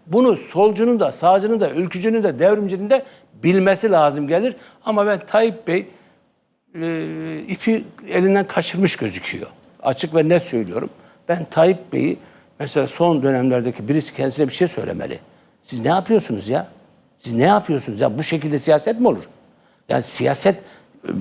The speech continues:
a-, yargıyı araç kullanmayı gerektirmez. Böyle bir saçmalık olur mu?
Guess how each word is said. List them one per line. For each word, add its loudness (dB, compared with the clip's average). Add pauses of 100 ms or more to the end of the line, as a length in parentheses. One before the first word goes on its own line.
(460)
a-, 4
yargıyı 4
araç 4
kullanmayı 2
gerektirmez. 2 (340)
Böyle 4
bir -2
saçmalık 2
olur 4
mu? 4